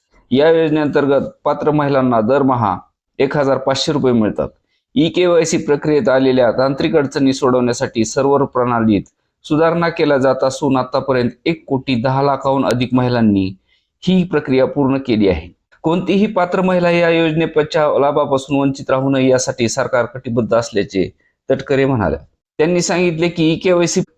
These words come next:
प्रक्रियेदरम्यान काही तांत्रिक अडचणीमुळे अनेक ठिकाणी ही प्रक्रिया मंदावली होती. या मस-, या समस्याचे निराकरण करण्यासाठी सरकारने प्राधान्य दिले आहे.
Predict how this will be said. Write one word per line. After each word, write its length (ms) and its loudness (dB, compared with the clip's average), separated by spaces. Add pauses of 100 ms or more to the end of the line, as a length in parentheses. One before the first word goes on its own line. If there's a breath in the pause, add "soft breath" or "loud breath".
(120)
प्रक्रियेदरम्यान 720 0
काही 220 0
तांत्रिक 460 -2
अडचणीमुळे 640 0 (120)
अनेक 300 0
ठिकाणी 300 0
ही 140 0
प्रक्रिया 420 -2
मंदावली 400 2
होती. 360 -6 (480)
या 140 2
मस-, 300 -2 (220)
या 180 2
समस्याचे 580 -2
निराकरण 520 0
करण्यासाठी 600 0
सरकारने 520 2
प्राधान्य 520 0
दिले 220 2
आहे. 200 -2